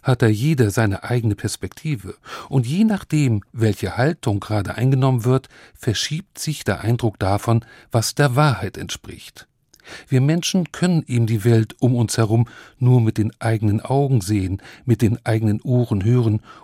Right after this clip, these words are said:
und mit den eigenen Gefühlen begreifen. Wir sehen alles wie durch eine Brille, die erst abgenommen werden muss, um sich der Wahrheit zu nähern. Schon Pilatus hatte damals,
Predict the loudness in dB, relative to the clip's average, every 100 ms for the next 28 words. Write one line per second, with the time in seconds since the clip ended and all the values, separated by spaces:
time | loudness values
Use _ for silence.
0 | _ 2 2 -2 -4 -2 -2 -2 -2 2
1 | 0 0 -6 -4 -4 0 -2 -2 -6 -6
2 | -16 -18 _ _ _ _ _ -20 -20 -2
3 | 0 4 4 2 2 2 2 0 -6 -4
4 | -2 -2 -2 -2 -2 0 2 2 2 0
5 | -6 -8 -4 0 0 -2 -6 -8 -4 -2
6 | 2 2 2 0 2 2 2 0 -8 -20
7 | _ _ 0 0 0 -2 0 2 2 0
8 | -2 -4 -4 0 0 -2 -10 -16 -20 _
9 | _ _ _ _ _ -20 -20 -16 2 2
10 | 2 2 4 4 2 0 0 2 4 4
11 | 6 4 2 -6